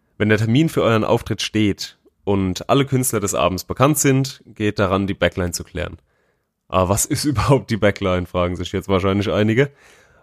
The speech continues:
Ähm, zumindest war das die Frage, die ich mir vor dem ersten Auftritt gestellt habe. Ähm, unter dem Begriff Backline verstehen wir alle Gerätschaften und das Equipment, das wir brauchen, um an dem Abend überhaupt Musik spielen zu können. Also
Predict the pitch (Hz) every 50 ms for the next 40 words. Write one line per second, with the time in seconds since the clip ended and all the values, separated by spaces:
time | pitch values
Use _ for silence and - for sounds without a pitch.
0 | _ - - 101 98 98 98 98 98 - - - - - 131 131 127 127 110 120
1 | 120 113 113 110 - - 110 - - - 107 107 107 98 107 104 98 92 - 123
2 | 123 120 110 117 104 98 95 85 87 90 - - 95 78 92 - - 98 - -
3 | - - - 90 87 87 - 95 95 95 113 - _ _ _ _ _ _ _ _
4 | _ _ _ _ _ _ _ _ _ _ _ _ _ _ _ _ _ _ _ _
5 | _ _ _ _ - 104 101 98 95 98 101 101 - - 127 127 135 131 127 117
6 | 113 - 131 135 135 - - - 117 123 - 120 107 104 101 98 92 92 90 -
7 | - - 101 - - - 107 107 110 107 104 104 101 98 98 - - _ _ 107
8 | 120 131 131 120 117 92 104 107 107 - - 107 95 92 - - - 98 95 92
9 | 92 92 90 85 87 98 87 101 95 - - 110 104 - - 113 - - 107 98
10 | 92 90 87 - - - 101 95 - - 104 92 - 95 90 95 98 - 110 101
11 | 95 87 - - - 95 95 95 90 - - 92 92 90 - - 78 85 90 92
12 | - - - - 98 87 - - 92 90 - 90 - - - 95 90 85 - -
13 | - - 90 90 90 82 - _ _ _ _ _ _ _ _ _ _ _ _ -
14 | 98 95 87 95 92 90 90 90 85